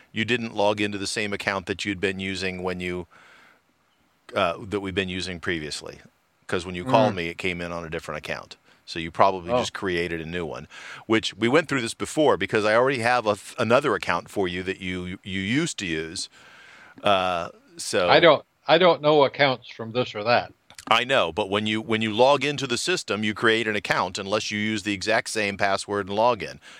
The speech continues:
Speaker 1: And every time you log in, you create a different one. So I have, I have Jack
Speaker 2: Oh.
Speaker 1: Guest, Jack Brinker, and Jack Brinker Laptop.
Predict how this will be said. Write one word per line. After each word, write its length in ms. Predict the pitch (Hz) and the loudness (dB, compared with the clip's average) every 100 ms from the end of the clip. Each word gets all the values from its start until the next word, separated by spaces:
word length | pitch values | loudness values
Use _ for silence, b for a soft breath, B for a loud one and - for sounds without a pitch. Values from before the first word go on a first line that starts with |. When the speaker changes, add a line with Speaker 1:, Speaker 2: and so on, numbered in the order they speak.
| B | B
Speaker 1:
And 120 | 92 | -2
every 180 | 104 117 | 0 0
time 240 | 110 117 110 | 0 0 2
you 100 | 113 | 2
log 260 | 110 107 | 4 4
in, 100 | 113 | 0
you 80 | 107 | -4
create 240 | 98 104 | 0 0
a 40 | 98 | 2
different 300 | 110 - - | 0 -2 -12
one. 140 | - | -10
So 160 | - 104 | -4 2
I 100 | 107 | 2
have, 260 | 110 107 98 B B B | 2 0 -4 B B B
I 140 | - 117 | 0 2
have 200 | 110 98 | 0 2
Jack 280 | 113 117 _ | 2 2 _
Speaker 2:
Oh. 80 | 110 | 0
Speaker 1:
Guest, 480 | 110 101 107 - - _ - | 2 2 0 -4 -10 _ 0
Jack 320 | 113 139 - | 2 0 2
Brinker, 460 | 127 123 92 95 - | 0 2 0 -2 0
and 160 | 104 | -2
Jack 240 | 107 139 - | 2 0 0
Brinker 260 | 135 131 | 0 2
Laptop. 640 | 120 123 156 - 62 - | 4 4 2 0 -2 -4